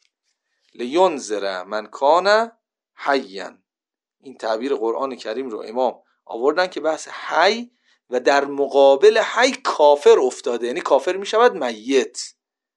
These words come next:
چون در مقابل هم افتاده،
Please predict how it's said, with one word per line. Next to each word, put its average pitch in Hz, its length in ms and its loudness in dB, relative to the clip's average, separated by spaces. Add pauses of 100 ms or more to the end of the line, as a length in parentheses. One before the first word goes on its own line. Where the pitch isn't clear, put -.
(1000)
چون 180 240 -6
در 117 160 0
مقابل 123 440 0
هم 175 200 2
افتاده، 113 640 -6